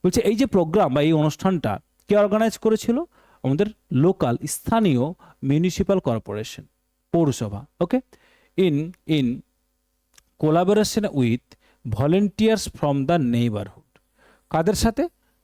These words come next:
বলছে, তার সাথে স্বেচ্ছাসেবীরা কি ছিল স্যার? তারা, তাদের সাথে কি ছিল? ভলেন্টিয়ার ছিল, তারা যুক্ত ছিল। কাদের সাথে? কোলাবোরেট করেছিল এই ম-, পৌরসভার সাথে, পৌর নিগমের সাথে। আমাদের এলাকার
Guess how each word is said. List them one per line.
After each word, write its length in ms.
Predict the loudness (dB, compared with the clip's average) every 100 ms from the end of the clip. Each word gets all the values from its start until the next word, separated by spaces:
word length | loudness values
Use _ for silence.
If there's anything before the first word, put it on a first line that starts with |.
| -2
বলছে, 340 | 0 0 -2 -4 _ _ -2
তার 140 | -2
সাথে 240 | 0 -4
স্বেচ্ছাসেবীরা 760 | -2 -2 -2 0 -2 2 2 2
কি 140 | -2
ছিল 220 | -2 0 0
স্যার? 180 | -2 -6 _ _ -2
তারা, 200 | 0 0
তাদের 240 | 0 -2
সাথে 260 | -2 -4 -4
কি 120 | -6
ছিল? 220 | -6 -6 -8 _ _ -6
ভলেন্টিয়ার 580 | -2 0 0 -4 -8
ছিল, 280 | -10 -16 -18 -6
তারা 180 | -2 0
যুক্ত 340 | -2 -6 -8
ছিল। 300 | -12 -10 -16 -16 _ _ _
কাদের 200 | -2 0
সাথে? 300 | -2 -4 -6
কোলাবোরেট 580 | -8 _ 0 2 0 -2
করেছিল 440 | -8 -10 -12 -16 -18 _ _
এই 160 | -2 -2 -6 _ -4
ম-, 160 | -2
পৌরসভার 580 | 0 2 2 0 -2 -2
সাথে, 320 | -4 -10 -10
পৌর 260 | -4 0 2
নিগমের 380 | 2 2 0 0
সাথে। 340 | -4 -4 -6 -8 -20 -20 _ _
আমাদের 280 | -2 0 0 -2
এলাকার 400 | 0 0 2 -2